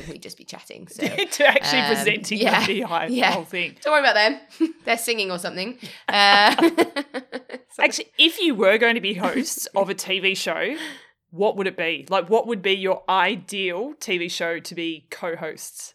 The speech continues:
Speaker 1: Ah, Sports Personality of the Year. It is a massive deal at home.
Speaker 2: Yeah, right.
Speaker 1: Um, run by the B B C.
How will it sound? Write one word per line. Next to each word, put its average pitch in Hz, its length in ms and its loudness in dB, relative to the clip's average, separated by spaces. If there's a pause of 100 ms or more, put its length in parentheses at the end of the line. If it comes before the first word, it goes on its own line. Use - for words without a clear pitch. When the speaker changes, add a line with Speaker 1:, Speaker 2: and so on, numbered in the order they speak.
Speaker 1:
Ah, 180 380 -10 (320)
Sports 247 340 -2
Personality 190 540 -2
of 156 80 -10
the 156 80 -6
Year. 143 320 0
It 170 140 -2
is 190 120 -6
a 180 100 0
massive 190 640 -2
deal 156 240 -6
at 143 100 -6
home. 135 320 -6 (240)
Speaker 2:
Yeah, 226 260 4 (400)
right. 147 40 -4
Speaker 1:
Um, 147 240 -10
run 175 160 2
by 170 100 0
the 156 80 -4
B 156 140 -4
B 151 120 -8
C. 147 460 -4